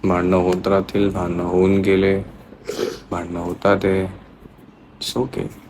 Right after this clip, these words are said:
भांडणं करून झाले, मन हलकं, मन शांत, फाईन. Cheer up. अजून पुढचा टाइम आहे आपल्याकडे चांगला स्पेंड करण्यासाठी, राईट? चला, ते टी शर्ट भिजेल आता. झालं.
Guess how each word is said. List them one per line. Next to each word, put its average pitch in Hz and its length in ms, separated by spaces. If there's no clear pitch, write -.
भांडणं 92 240
करून 101 320
झाले, 101 260
मन 95 320
हलकं, 95 340
मन 98 320
शांत, 98 380
फाईन. 120 220
Cheer 110 220
up. 95 120
अजून 95 220
पुढचा 92 360
टाइम 95 300
आहे 101 160
आपल्याकडे 90 380
चांगला 90 340
स्पेंड 92 320
करण्यासाठी, 90 560
राईट? 95 180
चला, 107 200
ते 107 100
टी - 140
शर्ट 98 180
भिजेल 95 320
आता. 92 220
झालं. 98 380